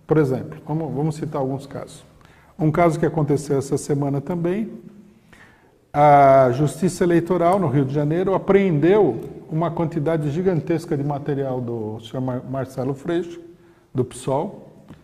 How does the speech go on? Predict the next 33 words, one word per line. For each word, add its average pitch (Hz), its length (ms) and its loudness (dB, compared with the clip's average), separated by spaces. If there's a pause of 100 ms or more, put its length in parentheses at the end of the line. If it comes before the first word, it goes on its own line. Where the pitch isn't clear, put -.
(480)
porque, 196 720 2
e 143 100 2
mandou 156 260 4
queimar, 156 480 0 (240)
né, 147 200 -8 (360)
um 127 60 -8
monte, 147 500 2
e 139 140 6
ainda 160 220 6
deu 156 120 4
uma 151 160 2
multa 156 360 2
de 131 120 0
oito 180 280 0
mil 139 160 0
reais 139 360 -4
pra 120 220 -6
ele. 190 320 -4 (1400)
Quer - 100 -4
dizer - 220 -8
que - 200 -4
o, - 460 -6
o 127 40 -2
prejuízo 151 640 4
aí 160 80 4
deve 165 200 0
ter 180 160 0
sido 175 200 -2
bastante 175 480 -2
grande. 151 280 -2
Por 208 260 2
que 190 220 2
que - 260 -6